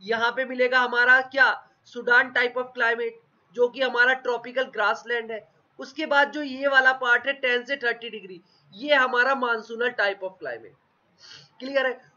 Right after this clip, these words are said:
उसके बाद हम बात करते हैं हमारा थर्टी से फ़ोर्टी फ़ाइव degree latitude के बीच में,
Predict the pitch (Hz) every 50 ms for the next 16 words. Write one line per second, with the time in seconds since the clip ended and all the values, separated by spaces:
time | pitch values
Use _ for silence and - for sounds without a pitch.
0 | _ _ 269 269 269 - 302 294 285 277 269 269 277 277 254 - 247 240 247 247
1 | 247 - 262 262 247 - 254 254 254 247 240 240 240 240 254 269 269 262 254 254
2 | 240 240 - 285 285 285 277 262 254 262 254 254 _ _ _ _ _ _ 254 254
3 | 254 - 302 285 - 269 254 262 262 226 202 247 208 240 269 269 247 233 226 226
4 | 226 220 - 226 220 214 - - 196 170 170 165 156 139 139 147 135